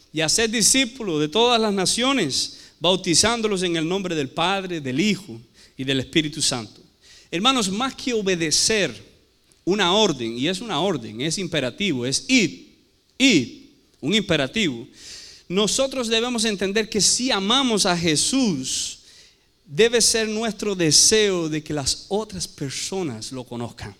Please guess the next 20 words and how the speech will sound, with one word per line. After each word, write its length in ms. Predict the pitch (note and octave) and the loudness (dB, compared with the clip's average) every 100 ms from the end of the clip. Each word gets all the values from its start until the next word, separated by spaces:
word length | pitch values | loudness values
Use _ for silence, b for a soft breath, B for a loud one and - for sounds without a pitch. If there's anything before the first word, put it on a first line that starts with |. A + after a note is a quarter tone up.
| _ _ | _ _
Amén. 420 | A#2+ F3 E3 G#2+ - _ _ B B B - | -2 0 0 -4 -16 _ _ B B B -2
Si 180 | G#3 | 2
nosotros 400 | A3 G3+ D4 C#4+ | 4 2 2 -2
creemos 360 | - A#3+ C4 B3+ | -2 -2 -2 0
que 100 | B3+ | 4
ese 180 | - B3 | 4 4
Dios 320 | A#3 B3 A#3+ | 2 2 2
es 100 | A#3+ | 0
suficiente, 720 | B3 G#3+ F#3 - A3+ A3 F3 | -2 0 2 4 4 2 2
es 260 | F#3 D#3 D3 | 0 0 4
bueno 440 | F3+ C4+ C4+ A#3 | 6 8 6 2
para 220 | F#3 E3+ D#3+ | -2 -4 -4
nosotros, 800 | D3 - A#3 - - - - B B B F3+ | -4 0 0 0 -6 -20 -20 B B B 2
nosotros 360 | F#3 A#3 A#3+ | 2 2 -2
necesitamos 640 | A#3 A3+ A#3 G3 G3+ A3+ - | -2 -2 -2 -4 -6 -6 -6
compartir 720 | A#3+ A3 B3 G#3+ - D#4+ D#4 | -8 -6 -6 -2 4 4 4
esa 200 | A3+ F#3+ | 0 -2
realidad 480 | F#3 E3+ D#3+ E3+ E3 | -2 0 -2 -4 -6
con 180 | F3+ | -8
aquellos 540 | D#3 G3 G3+ D#3+ C3 | -4 0 0 0 -2